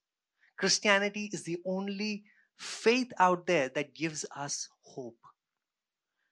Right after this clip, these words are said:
Because the hope is you have the choice to choose life over death. You have the choice to choose hope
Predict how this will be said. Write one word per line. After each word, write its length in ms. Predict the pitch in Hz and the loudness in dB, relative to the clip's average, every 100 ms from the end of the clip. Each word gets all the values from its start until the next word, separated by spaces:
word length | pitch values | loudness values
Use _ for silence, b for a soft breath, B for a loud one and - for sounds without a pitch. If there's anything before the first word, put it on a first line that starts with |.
| _ _ _ | _ _ _
Because 380 | 156 175 147 - - | 0 2 0 -4 -4
the 80 | 151 | -4
hope 420 | - 240 240 190 | 2 2 2 6
is 380 | 185 170 - - _ _ | 6 6 0 -10 _ _
you 140 | 139 170 | -4 0
have 180 | 180 | 0
the 100 | 180 | 0
choice 380 | 180 - 151 139 | -2 2 2 2
to 120 | - | -4
choose 460 | 139 - 156 143 - _ | -4 -2 -2 -4 -8 _
life 420 | 131 139 139 139 - | -2 0 0 -2 -6
over 260 | 127 131 | -4 -4
death. 240 | 120 120 117 - b b - | -4 -8 -10 -18 b b -10
You 160 | 139 | -4
have 180 | 139 156 | 0 0
the 80 | 170 | 0
choice 320 | 170 160 147 | 0 0 0
to 120 | - 147 | -2 -6
choose 380 | - 156 143 | -2 0 -2
hope 380 | - - 160 143 | -6 -2 0 0